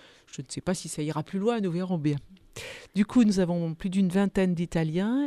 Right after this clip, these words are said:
et il y aura trois Hongrois. Donc, on, voilà, on va accueillir cent vingt personnes.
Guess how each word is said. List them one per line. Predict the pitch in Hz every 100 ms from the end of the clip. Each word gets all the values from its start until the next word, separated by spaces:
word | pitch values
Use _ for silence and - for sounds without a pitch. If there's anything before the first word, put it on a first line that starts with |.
| -
et | 190
il | 190
y | 196
aura | 202 233
trois | 247 - - 240 254 247 -
Hongrois. | 208 180 156 147 - _ - - - - _ -
Donc, | 170 - -
on, | 156 151 135 135
voilà, | 123 127 147 220
on |
va | 143 143 135 135
accueillir | 85 156 160 170 208 151
cent | 147 180 165
vingt | 185 214
personnes. | 175 - - 170 269